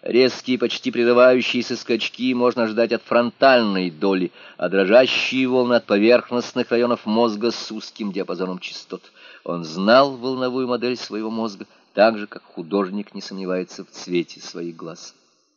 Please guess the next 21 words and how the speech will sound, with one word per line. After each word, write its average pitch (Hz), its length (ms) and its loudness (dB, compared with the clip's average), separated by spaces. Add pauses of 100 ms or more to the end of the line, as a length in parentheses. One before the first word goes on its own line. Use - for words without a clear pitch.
(1200)
Пелиас 151 440 8
Сантер 110 460 4
не 180 160 0
сказал 117 400 2
ни 95 120 -2
слова, 95 520 -2
когда 87 280 -8
Даррелл 95 400 4
поднялся 92 600 -2
с - 120 -14
кресла. 95 540 -4 (680)
Молодой 101 420 0
человек 101 520 0
вынул 104 360 0
из 90 100 -2
аппарата 98 320 -2
семь 92 300 -4
лент, 113 380 0
быстро 98 440 -4
просмотрел 98 640 -4
их - 200 -4